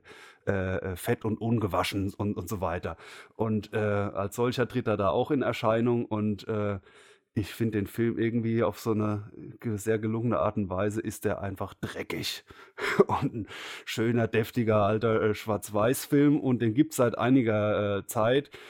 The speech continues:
schon und ich weiß nicht, wie es jetzt gerade ist, auch immer wieder sehr günstig auf Blu-ray in einer ganz tollen Edition, Mediabook mit verschiedenen Schnittfassungen. Ich kann euch jetzt nicht mehr sagen, welche ich da besser finde. Das ist mir ehrlich gesagt bei dem Film irgendwie dann doch egal.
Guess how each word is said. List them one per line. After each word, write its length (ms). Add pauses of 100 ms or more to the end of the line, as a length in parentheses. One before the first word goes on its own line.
(160)
schon 300
und 160
ich 100
weiß 180
nicht, 140
wie 60
es 120
jetzt 200
gerade 340
ist, 140
auch 120
immer 380
wieder 260
sehr 340
günstig 640
auf 320
Blu-ray 460
in 100
einer 100
ganz 300
tollen 400
Edition, 680
Mediabook 960
mit 220
verschiedenen 560
Schnittfassungen. 800
Ich 100
kann 180
euch 120
jetzt 160
nicht 160
mehr 100
sagen, 260
welche 220
ich 160
da 120
besser 300
finde. 300
Das 140
ist 160
mir 120
ehrlich 200
gesagt 280
bei 120
dem 180
Film 140
irgendwie 220
dann 160
doch 120
egal. 420